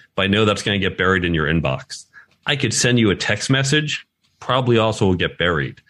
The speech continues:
What the app allowed was that push notification, letting you either swipe away when you say, "Okay, got it, done," or click through to go deeper on that and engage with the content. And we'll be rolling out additional features for this app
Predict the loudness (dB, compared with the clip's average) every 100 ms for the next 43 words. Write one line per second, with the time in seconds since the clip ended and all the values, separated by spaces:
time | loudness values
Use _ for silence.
0 | -20 _ -4 -2 0 -2 -4 -4 -2 -2
1 | -2 0 2 2 0 -4 -10 _ -2 0
2 | 0 -2 -4 -2 0 0 0 -2 -4 -4
3 | -2 -4 -4 -8 _ _ 0 2 2 2
4 | 4 4 2 -2 -4 -6 -4 -2 -2 0
5 | 2 2 0 0 0 -2 -2 -6 -6 -2
6 | -2 -2 -4 -4 -4 -6 -4 -2 -2 -4
7 | -8 -20 _ _ 0 0 -2 -4 -4 -4
8 | 0 2 4 2 0 -2 0 0 0 -2
9 | -2 0 -2 -2 -2 0 0 -2 -6 -16
10 | -18 -4 -2 -2 0 0 0 -2 -4 -4
11 | -2 -4 -2 -2 -4 -6 -2 0 0 2
12 | 2 2 4 4 2 0 -2 -6 -2 -2
13 | 0 0 0 -2 -4 -2 -4 -4 -2 0
14 | -2 -2 -2 -4 -6